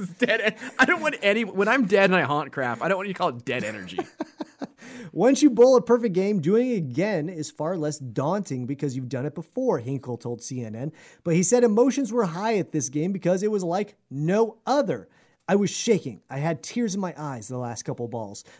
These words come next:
Speaker 2: The thirty-eight-year-old said, "I just knew what it meant to my dad and my brother to do this."
Speaker 1: Way to ice out your mom.
Speaker 2: Yeah, right? <laughs> My mom didn't actually really care.
Speaker 1: <laughs> My mom was never really there for me.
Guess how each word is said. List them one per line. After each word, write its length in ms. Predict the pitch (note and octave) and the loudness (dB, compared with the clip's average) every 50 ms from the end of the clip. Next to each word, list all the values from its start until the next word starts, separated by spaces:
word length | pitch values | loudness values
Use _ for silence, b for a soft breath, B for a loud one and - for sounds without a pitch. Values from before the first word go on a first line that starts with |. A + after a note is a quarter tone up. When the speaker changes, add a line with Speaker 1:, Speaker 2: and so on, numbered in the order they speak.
| b b | b b
Speaker 2:
The 80 | D#3+ | -6
thirty-eight-year-old 720 | D#3 - G#3 G#3+ G#3+ G#3 G3+ G3 F3+ E3 E3 D#3+ D3 C#3+ - | -2 0 2 2 2 2 2 0 2 0 0 0 0 -2 -2
said, 260 | - E3 D#3 F3 E3 - | -4 -4 -4 -4 -4 -6
"I 100 | - D3 | -6 -6
just 340 | D3+ B2+ D#3 B3 B3 - - | -4 -2 -2 -4 -2 -2 -2
knew 280 | F#3 F#3+ A3 A#3 A#3 A#3+ | 0 0 2 2 0 0
what 240 | G#3 E3 F3 F3+ | -2 -2 -2 -2
it 80 | F#3+ E3 | -2 -4
meant 300 | D#3+ E3 F3 F#3 F3+ D#3+ _ _ _ _ | -4 -4 -4 -6 -6 -10 _ _ _ _
to 120 | - - E3+ | -10 -8 -6
my 240 | E3 D#3+ D#3 C#3+ C3+ | -4 -4 -4 -4 -6
dad 480 | B2 A#2+ E3 F3 D#3 C3+ B2 A#2+ A#2+ A#2+ | -6 -6 -4 -4 -2 -4 -6 -8 -10 -12
and 100 | C3 C3+ | -12 -10
my 120 | C3 C3 C3 | -10 -10 -10
brother 340 | A#2+ C3 D3 C#3+ C#3 C#3+ C#3+ | -8 -8 -6 -6 -6 -6 -8
to 180 | C#3+ - - C3+ | -8 -10 -12 -12
do 380 | A#2+ A#2 A#2+ C3+ B2+ B2 A#2 | -12 -12 -10 -6 -6 -6 -6
this." 320 | F#2+ G2 F2 - - - C3+ | -8 -10 -16 -18 -14 -4 0
Speaker 1:
Way 160 | D#3 A3+ C#4+ | 4 4 4
to 100 | D#4+ - - | 4 4 4
ice 260 | F3 A3+ B3 A#3+ B3+ | 4 2 4 4 4
out 140 | C4 A#3 F#3 | 2 4 2
your 140 | E3+ D#3 | 0 0
mom. 500 | C3+ C3 B2 D3 G#3 G#3 D#3+ B2 G2+ F2+ - | 0 0 0 2 2 2 0 -2 -6 -4 -2
Speaker 2:
Yeah, 260 | D#3 E3 E3+ C#3+ G#2 F2+ | 0 0 0 -2 -4 -8
right? 420 | F#2+ - A#2+ C#3 F3+ F#3 A#3 - - - - | -10 -6 -4 -2 0 0 0 0 -2 -6 -8
<laughs> 40 | - | -4
My 80 | - A#3 | -4 -2
mom 200 | A3+ A3 G#3 F#3 | 0 0 0 2
didn't 200 | D#3+ D#3+ D3+ D3 | 2 0 0 0
actually 300 | C#3+ C3 C#3 C3+ C3 B2+ | -2 -4 -4 -6 -6 -6
really 240 | A#2+ C3 A#2+ G#2 G2+ | -6 -8 -10 -10 -12
care. 340 | - C#3+ A#2 G2+ G2 - - | -12 -12 -12 -12 -14 -18 -8
Speaker 1:
<laughs> 40 | - | -6
My 340 | F3 E3 - - - - A#3+ - G#3 G#3 | -6 -6 -6 -2 0 2 2 4 4 4
mom 160 | - - B3+ C4 | 4 4 6 4
was 140 | - - | 4 4
never 220 | G3+ B3 F#3 A#3 A#3 | 4 4 4 4 6
really 240 | A3 A#3 F#3 G3 F3+ | 6 6 4 4 2
there 220 | - F3 - F#3 | 0 -2 -2 -4
for 240 | - - - - F#3 - | -6 -8 -10 -14 -12 -12
me. 100 | - F3 | -12 -12